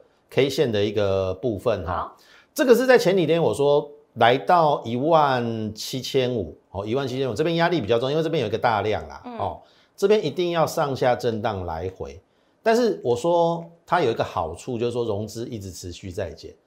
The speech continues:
Speaker 1: 那融资一直持续在减，代表散户没进场。那散户没进场，代表第一个筹码面它是好的。好，那当然这个，这是昨天，好，昨天其实已经有留下影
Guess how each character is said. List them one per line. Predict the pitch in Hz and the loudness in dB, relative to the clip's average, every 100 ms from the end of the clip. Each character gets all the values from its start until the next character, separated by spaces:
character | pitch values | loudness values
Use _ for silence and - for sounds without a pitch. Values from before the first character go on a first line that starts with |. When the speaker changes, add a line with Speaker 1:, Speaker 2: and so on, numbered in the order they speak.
| _ _ - | _ _ -2
Speaker 1:
那 | 202 | 4
融 | 208 | 6
资 | 208 247 220 | 6 2 -2
一 | |
直 | 202 | -4
持 | 196 147 | -4 -4
续 | 147 180 | -4 -2
在 | 180 | 0
减， | 120 101 | -2 -4
代 | 104 151 120 | 0 0 0
表 | 95 92 | -4 -6
散 | - 95 85 87 | -6 -8 -8 -10
户 | 127 107 | -8 -8
没 | 87 87 90 98 98 | -8 -10 -10 -10 -12
进 | - 139 90 | -8 -8 -8
场。 | - - - _ _ _ | -10 -12 -14 _ _ _
那 | 214 | -2
散 | 220 135 | 2 4
户 | 196 | 4
没 | 214 165 | 4 2
进 | 165 190 | 2 0
场， | 123 101 | -2 0
代 | 139 | 0
表 | 113 101 | 0 -4
第 | - 117 | -6 -6
一 | |
个 | 117 101 82 | -4 -4 -6
筹 | - 95 | -8 -6
码 | 110 90 | -4 -6
面 | 101 | -6
它 | 92 | -8
是 | 95 | -8
好 | 98 - - | -10 -14 -18
的。 | - _ _ _ | -20 _ _ _
好， | _ 131 196 - | _ 8 8 6
那 | 208 | 2
当 | 202 180 | 4 4
然 | 185 143 135 - - - | 6 4 4 -4 -12 -2
这 | 156 | -2
个， | 160 147 131 127 123 123 120 117 - _ _ _ _ _ | 2 4 6 6 6 6 4 2 -8 _ _ _ _ _
这 | 185 | 0
是 | 196 | 0
昨 | 202 131 123 | 2 2 2
天， | 120 135 123 - - _ _ _ | 2 4 4 0 -12 _ _ _
好， | 208 90 | 0 0
昨 | - 151 | 0 2
天 | 214 | 4
其 | 208 | 2
实 | 151 160 | -2 -2
已 | |
经 | 117 151 | -2 -2
有 | 113 | 0
留 | 92 98 | 0 -2
下 | 101 127 | 0 0
影 | 98 | 0